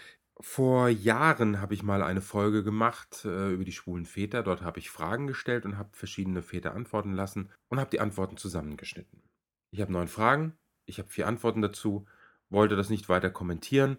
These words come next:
und die Antworten eigentlich für sich sprechen lassen, und es ist echt witzig geworden. Äh, zur Vorgeschichte, ähm, müsst ihr wissen, dass Jessie noch nicht da war und wir gesagt haben, jetzt fangen wir an, bevor,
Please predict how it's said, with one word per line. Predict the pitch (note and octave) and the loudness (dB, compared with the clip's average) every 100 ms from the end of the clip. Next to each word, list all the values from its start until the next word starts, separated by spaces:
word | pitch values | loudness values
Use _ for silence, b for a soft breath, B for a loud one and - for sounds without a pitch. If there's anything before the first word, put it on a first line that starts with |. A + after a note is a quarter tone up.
| b b _ | b b _
und | G#2 G#2 G2 - | 0 2 0 0
die | - | 2
Antworten | G#2+ G2 G2+ F2+ | 2 2 0 0
eigentlich | F2+ F2 | -4 -6
für | G2 | -4
sich | C#3 | -4
sprechen | - G2+ F#2+ G2 | -2 -2 0 0
lassen, | F2 G#2 | 0 -2
und | - F#2+ | -2 -2
es | F2+ | -2
ist | G2 - _ _ _ | -4 -8 _ _ _
echt | F2+ D#2 - | -6 -4 -4
witzig | E2+ - F2 | -6 -4 -6
geworden. | - D#2+ D2+ D2+ D2+ B B B B - | -6 -4 -4 -4 -8 B B B B -2
Äh, | F#2+ F#2+ - | 2 2 0
zur | C3 | -2
Vorgeschichte, | - F#3+ G3+ - E3+ - D#3 D3 b b b b - | 4 4 4 2 2 4 2 2 b b b b -4
ähm, | A#2 A#2 A#2 A#2 A#2 A#2 | 0 2 2 2 2 2
müsst | A#2+ A#2+ - | 2 0 0
ihr | A2 | 0
wissen, | A#2 B2 A#2+ A#2 A2 b b _ | 0 -2 -2 -2 -6 b b _
dass | A2 G#2 - - | 2 2 0 0
Jessie | B2+ - G2+ | 0 2 0
noch | F2 | 0
nicht | E2+ - | -2 6
da | G2+ G2 | 8 8
war | F2 F#2+ | 8 6
und | D#2+ F2+ | 4 0
wir | F2+ F#2 F2+ F2 | 2 4 6 4
gesagt | E2+ E2+ F2+ | 0 -4 -4
haben, | F2+ | -4
jetzt | F2 - | -4 -2
fangen | G2+ F#2 | 0 2
wir | E2+ | 2
an, | D#2+ F#2 | 2 0
bevor, | E2+ - F2 E2+ | -2 0 0 0